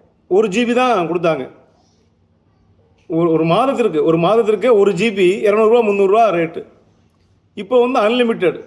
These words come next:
அப்போ அந்த விலையை பார்த்தா ஒரு டீ விலையை விட ஒரு ஜிபி இன்டர்நெட் விலை குறைவு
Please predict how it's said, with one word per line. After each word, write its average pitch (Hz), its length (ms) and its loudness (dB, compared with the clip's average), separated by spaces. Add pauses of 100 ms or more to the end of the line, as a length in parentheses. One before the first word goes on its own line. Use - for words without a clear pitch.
(200)
அப்போ 170 160 -2
அந்த 180 180 -2
விலையை 247 240 2 (140)
பார்த்தா 214 300 0 (280)
ஒரு 180 120 0 (160)
டீ 294 120 -2 (140)
விலையை 226 320 2
விட 175 120 0 (200)
ஒரு 208 140 0
ஜிபி 240 380 -4
இன்டர்நெட் 214 380 -2
விலை 202 220 0
குறைவு 180 280 2